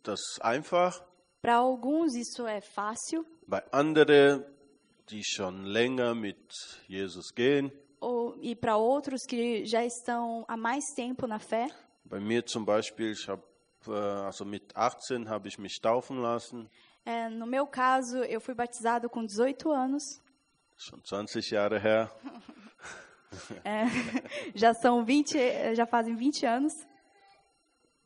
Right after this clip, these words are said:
Speaker 1: Man weiß schon alles. Man hat die Bibel von vorne nach hinten, von hinten nach vorne gelesen.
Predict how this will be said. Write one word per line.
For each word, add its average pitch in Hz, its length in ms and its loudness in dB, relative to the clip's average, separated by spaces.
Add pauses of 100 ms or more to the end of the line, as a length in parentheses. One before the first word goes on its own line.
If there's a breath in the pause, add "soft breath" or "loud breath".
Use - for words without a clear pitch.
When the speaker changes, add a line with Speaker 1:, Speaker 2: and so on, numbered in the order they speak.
(280)
Speaker 1:
Man 135 180 4
weiß 156 200 10
schon 185 200 6
alles. 127 580 6 (1080 soft breath)
Man 120 160 -2
hat 127 220 2
die 135 80 -2
Bibel 139 460 0
von 123 240 -4
vorne 131 360 2
nach 117 180 0
hinten, 135 320 -4
von 117 200 -2
hinten 120 280 -4
nach 110 140 -2
vorne 135 360 2
gelesen. 131 580 0